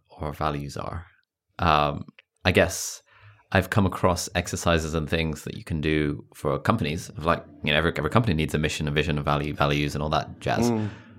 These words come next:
Speaker 1: How do you approach that for an individual?
Speaker 2: The simplest question would be, "What would you love?" Like, Ali, what would you love?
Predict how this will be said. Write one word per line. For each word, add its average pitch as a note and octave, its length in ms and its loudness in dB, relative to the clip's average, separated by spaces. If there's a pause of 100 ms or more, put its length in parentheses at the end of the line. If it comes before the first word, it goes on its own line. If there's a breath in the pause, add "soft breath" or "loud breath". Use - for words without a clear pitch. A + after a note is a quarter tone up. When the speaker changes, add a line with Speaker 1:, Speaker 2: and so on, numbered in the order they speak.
(460 loud breath)
Speaker 1:
How A2 240 2
do A#2+ 80 0
you A2 440 2
approach E2+ 380 -2
that D#2 240 -2
for D#2 280 -2
an D2+ 240 -4
individual? D2 520 -6 (1400 soft breath)
Speaker 2:
The G#2+ 80 -4
simplest C3 480 4
question F#2+ 580 2
would G2 200 2
be, F#2 360 2 (340)
"What G#2 220 6
would G2 160 2
you G#2 120 4
love?" F#2+ 380 2 (1700 soft breath)
Like, - 140 2
Ali, G#2 200 6
what A2 420 2
would G2 180 0
you G#2+ 140 4
love? G2 400 2